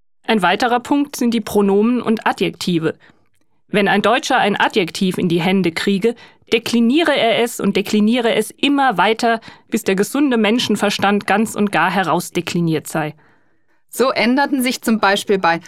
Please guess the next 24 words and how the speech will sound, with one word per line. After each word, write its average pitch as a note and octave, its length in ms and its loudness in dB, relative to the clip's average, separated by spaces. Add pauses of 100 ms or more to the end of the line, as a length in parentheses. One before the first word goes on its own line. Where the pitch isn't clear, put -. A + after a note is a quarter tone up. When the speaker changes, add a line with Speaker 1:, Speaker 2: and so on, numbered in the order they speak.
(140)
Speaker 2:
mein G3+ 400 0
guter G3 360 -2
Freund A3+ 500 -2 (180)
ständig D4+ 560 0
die C#4+ 160 -2
Endungen A#3+ 400 2
in A3+ 140 0
der G#3+ 100 2
Deklination G3 800 0 (260)
meines G#3+ 640 2
guten G#3+ 520 0
Freundes, G3 800 -2
meinem A3 680 2
guten A3 520 -2
Freund G3+ 420 -2 (220)
und B3+ 180 -2
so B3+ 140 -2
weiter, D3+ 360 0 (240)
während G#3+ 220 0
es G#3 100 -4
im F#3 120 0
Englischen G3+ 560 -2
immer A3+ 320 0
beim G#3 400 0